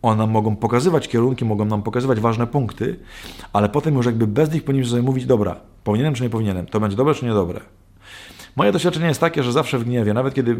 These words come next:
jestem przekonany, że to jest słuszny gniew i on rzeczywiście czasem jest słuszny, to ja nie robię tak, jak trzeba. To, to zawsze coś przegnę, to zawsze jest coś za bardzo. To, to szukam czegoś, czego nie trzeba szukać. Myślę, że warto tego zdania posłuchać. Jeżeli u początku czegoś stoi gniew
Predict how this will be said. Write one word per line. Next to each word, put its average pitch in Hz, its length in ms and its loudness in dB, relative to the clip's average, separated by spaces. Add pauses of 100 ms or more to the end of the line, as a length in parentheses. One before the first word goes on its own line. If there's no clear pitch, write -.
(140)
jestem 113 220 -4
przekonany, 127 360 0
że 113 80 -2
to 120 60 0
jest 113 120 0
słuszny 120 320 -2
gniew 104 280 -4
i 143 60 -4
on 185 100 0
rzeczywiście 202 400 -2
czasem 196 220 -2
jest - 120 0
słuszny, 123 500 -4 (800)
to 131 80 0
ja 135 100 4
nie 151 120 2
robię 139 200 4
tak, 127 120 0
jak 101 160 0
trzeba. 87 320 -6 (340)
To, 120 100 -6
to 127 100 -4
zawsze 139 280 0
coś - 160 -8
przegnę, 95 480 -4 (100)
to - 80 -8
zawsze 139 280 0
jest 127 140 0
coś 123 140 -2
za 117 100 2
bardzo. 104 400 2 (480)
To, 107 120 -4
to 117 120 -4
szukam 147 300 -2
czegoś, 127 340 0 (220)
czego 120 200 0
nie 120 100 0
trzeba 110 220 0
szukać. - 520 -8 (1080)
Myślę, 147 180 2
że 143 80 6
warto 139 280 2
tego 117 180 0
zdania 113 240 0
posłuchać. 92 540 -10 (840)
Jeżeli 131 200 4
u 151 40 2
początku 156 440 -2
czegoś 143 300 2
stoi 120 240 2
gniew 98 440 -4